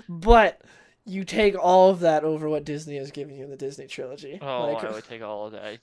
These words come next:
Speaker 2: just
Speaker 1: <laughs>
Speaker 2: <sighs>
Speaker 1: But
Speaker 2: I'm
Speaker 1: we'll
Speaker 2: so sad. I get so sad and depressed thinking about this.
Speaker 1: we'll be back next week talking about the finale of Obi-Wan, which, um,
Speaker 2: Will, let me ask you this.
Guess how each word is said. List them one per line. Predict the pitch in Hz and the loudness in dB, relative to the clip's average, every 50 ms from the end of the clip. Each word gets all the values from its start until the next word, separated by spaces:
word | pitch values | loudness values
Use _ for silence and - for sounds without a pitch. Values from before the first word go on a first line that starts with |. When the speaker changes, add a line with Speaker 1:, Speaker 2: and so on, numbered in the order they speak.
| _ | _
Speaker 2:
just | - 190 208 202 156 151 - - - | -14 -12 -10 -10 -10 -12 -12 -14 -18
Speaker 1:
<laughs> | _ - 233 - _ _ _ _ _ _ _ _ 403 - _ _ _ _ 453 _ _ _ _ _ _ - _ _ _ _ _ _ _ _ | _ -20 -20 -20 _ _ _ _ _ _ _ _ -20 -20 _ _ _ _ -20 _ _ _ _ _ _ -20 _ _ _ _ _ _ _ _
Speaker 2:
<sighs> | |
Speaker 1:
But | 175 165 160 151 147 143 - - 127 - 104 76 69 71 65 62 62 60 62 196 214 214 - - - | -20 -18 -16 -16 -14 -14 -12 -12 -12 -14 -16 -16 -16 -18 -18 -18 -16 -8 -2 0 0 0 0 -4 -8
Speaker 2:
I'm | 82 190 | -4 0
Speaker 1:
we'll | 196 202 202 | 0 0 -2
Speaker 2:
so | 202 - 175 147 | -4 -8 -8 -8
sad. | 151 - - 160 135 123 120 123 | -8 -10 -10 -8 -8 -6 -6 -6
I | 123 139 | -8 -10
get | 139 143 | -14 -14
so | - - 117 | -16 -14 -16
sad | 131 - 135 110 | -14 -12 -12 -12
and | 98 | -12
depressed | 101 - - 90 - _ | -14 -16 -16 -16 -16 _
thinking | 92 98 - - | -20 -20 -20 -20
about | 110 98 - _ | -18 -18 -18 _
this. | - 143 156 - - - _ | -18 -20 -20 -20 -20 -20 _
Speaker 1:
we'll | - 180 180 175 | -8 -6 -6 -6
be | 190 196 | -6 -6
back | 175 196 202 202 196 190 196 196 - | -2 0 0 2 2 0 0 -2 -4
next | 180 180 180 180 - 190 | -6 -6 -6 -6 -6 -6
week | 185 175 175 | -6 -6 -4
talking | 190 170 165 175 156 | -6 -10 -8 -8 -12
about | 143 139 143 | -12 -12 -12
the | 139 135 | -14 -14
finale | - 165 143 147 156 160 165 175 175 | -14 -12 -12 -12 -10 -8 -8 -6 -6
of | 170 170 | -6 -4
Obi-Wan, | 175 175 175 175 180 175 180 190 190 _ _ _ _ _ _ _ | -6 -6 -6 -8 -10 -10 -10 -12 -14 _ _ _ _ _ _ _
which, | 147 151 147 139 135 - - 143 | -8 -6 -6 -6 -6 -8 -8 -6
um, | 143 139 135 | -6 -6 -4
Speaker 2:
Will, | 147 156 165 170 - _ _ _ _ _ _ - | -4 -4 -4 -4 -8 _ _ _ _ _ _ -16
let | 120 131 | -12 -8
me | 143 | -6
ask | 143 143 | -6 -6
you | 151 139 | -6 -6
this. | 120 - - | -8 -8 -12